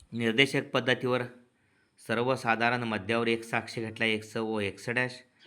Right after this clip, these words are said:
त्याला लंब असणारा सर्वसाधारण मध्यावरती वाय अक्ष घेतलेला आहे आणि शून्य चार हा बिंदू स्थापन करायचा. शून्य एक्स अक्षावर गैरहजर आहे, त्यामुळं वाय अक्षावर येणार इथं.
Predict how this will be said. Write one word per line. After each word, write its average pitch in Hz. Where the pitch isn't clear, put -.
त्याला 110
लंब 123
असणारा 127
सर्वसाधारण 113
मध्यावरती 110
वाय 110
अक्ष 120
घेतलेला 113
आहे 120
आणि 131
शून्य 180
चार 127
हा 117
बिंदू 113
स्थापन 110
करायचा. 110
शून्य 143
एक्स 117
अक्षावर 113
गैरहजर 135
आहे, 127
त्यामुळं 117
वाय 113
अक्षावर 117
येणार 110
इथं. 113